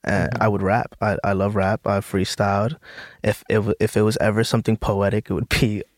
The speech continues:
Speaker 1: a rhyme or a
Speaker 2: Mm-hmm.
Speaker 1: fast rhyme. So I would never sing. Um, so I got to the school with all these singers and all these actors, and I just felt like the little kid in the hoodie in the corner, just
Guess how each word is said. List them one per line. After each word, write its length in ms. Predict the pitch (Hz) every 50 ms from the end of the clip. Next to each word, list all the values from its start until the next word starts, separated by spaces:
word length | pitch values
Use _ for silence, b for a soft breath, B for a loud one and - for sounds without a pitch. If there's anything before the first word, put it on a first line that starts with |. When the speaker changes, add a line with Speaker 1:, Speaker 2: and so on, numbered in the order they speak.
| _ -
Speaker 1:
a 80 | 110 104
rhyme 520 | 98 101 98 98 98 98 101 101 101 131 - -
or 160 | - 104 95
a 20 | 98
Speaker 2:
Mm-hmm. 80 | 180
Speaker 1:
fast 340 | - 104 87 85 - - 202
rhyme. 400 | 110 98 95 95 98 101 123 156 B B B B B B B B
So 160 | - - 110
I 80 | 107
would 160 | 110 110 107 104
never 320 | 101 107 117 143 127 110
sing. 540 | - - - - 123 139 120 - - 143 - _ -
Um, 360 | - 98 92 92 76 60 - - - - - _ _ _ _ _ _ _ - - _ - -
so 140 | - - 123
I 60 | 107
got 180 | - - 139 -
to 80 | - -
the 80 | 90 -
school 240 | - - 151 165
with 120 | 165 156 95
all 80 | 90
these 160 | - - 135 -
singers 400 | - 120 160 160 139 135 127 127
and 100 | 110 110
all 80 | 120
these 160 | 123 123 113 - - -
actors, 480 | 120 139 165 - - 123 117 117 117 120
and 100 | 110 101
I 100 | 107 110
just 180 | 117 - -
felt 120 | - 151 151
like 240 | 143 117 - - B B B B B B B B
the 80 | B 120
little 220 | 117 123 127 131
kid 200 | - - - 139
in 80 | 135 123
the 100 | 117 110
hoodie 280 | 131 135 139 131 123
in 100 | 120 117
the 80 | 110 104
corner, 380 | - - 131 131 131 120 113 107
just 300 | - - 110 - -